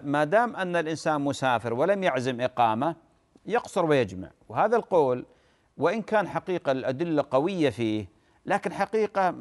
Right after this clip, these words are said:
يعني عليها مجموعة من أهل التحقيق، مجموعة من أهل التحقيق. لكن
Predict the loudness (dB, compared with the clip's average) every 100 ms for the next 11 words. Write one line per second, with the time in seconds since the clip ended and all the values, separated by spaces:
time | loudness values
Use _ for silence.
0 | -10 -10 -8 -4 -4 -2 -2 -2 -2 0
1 | 2 2 2 2 0 -2 _ _ -8 -4
2 | -2 0 2 2 2 0 -2 -2 -4 -4
3 | -6 -4 -4 -4 -12 _ -8 -4 -2 0
4 | 0 0 -2 -4 -4 -6 -6 -8 -8 0
5 | 2 2 -4